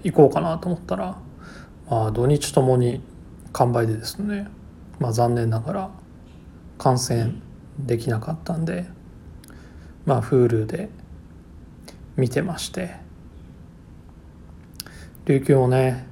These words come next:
シーズン始まって、スタートダッシュはね、すごく良かったんですけど、まあ、最近ですね、元気がなくてですね、ちょっと勝ったり負けたり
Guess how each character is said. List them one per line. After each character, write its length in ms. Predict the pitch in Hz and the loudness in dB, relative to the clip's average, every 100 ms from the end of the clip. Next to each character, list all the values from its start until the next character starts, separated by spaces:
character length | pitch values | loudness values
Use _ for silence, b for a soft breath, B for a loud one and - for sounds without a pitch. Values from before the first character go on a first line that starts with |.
| - - | -18 -12
シ 180 | - 156 | 2 4
ー 40 | |
ズ 120 | 123 | 4
ン 40 | 110 | 0
始 220 | 113 113 | 0 0
ま 120 | 113 | 0
っ 40 | 107 | -2
て、 380 | - 160 170 - - - - - | -2 -2 -2 -8 -18 -20 -20 -8
ス 160 | - - | -2 4
タ 120 | 160 | 6
ー 20 | |
ト 140 | 160 160 | 8 8
ダ 80 | |
ッ 20 | 156 | 8
シ 160 | - | 2
ュ 60 | - | -6
は 100 | 170 | -4
ね、 420 | 127 117 117 160 196 | 0 0 -2 -4 -4
す 140 | - | 4
ご 120 | 135 | 4
く 100 | 170 | 4
良 100 | 120 | -2
か 100 | 123 | -4
っ 60 | 120 | -8
た 140 | - 202 | -4 -4
ん 60 | |
で 60 | 175 | -4
す 120 | - | -4
け 80 | 208 | -2
ど、 280 | 208 196 - - - B B B B B B - | -2 -2 -6 -16 -18 B B B B B B 0
ま 260 | 151 135 123 | 6 6 6
あ、 40 | |
最 260 | 113 143 135 | 4 4 4
近 180 | 147 131 | 4 4
で 80 | 113 | 2
す 140 | - | 0
ね、 300 | 175 180 170 | -2 -2 -2
元 260 | 139 131 127 | 0 0 0
気 120 | 165 | -4
が 120 | 180 | -2
な 140 | 160 - | 0 -2
く 80 | |
て 140 | - 190 | -6 -8
で 100 | 185 | -6
す 180 | - 180 | -4 -4
ね、 360 | 190 175 - - - - - - - - - B B - | -4 -6 -10 -18 -20 -20 -20 -20 -20 -20 -20 B B -4
ち 80 | - | -2
ょ 20 | |
っ 20 | |
と 100 | - | -2
勝 180 | - 135 | 2 0
っ 40 | - | 2
た 100 | 190 | -2
り 80 | |
負 160 | 180 120 | 0 0
け 100 | 117 | 0
た 120 | 190 | -2
り 220 | 143 170 | -6 -10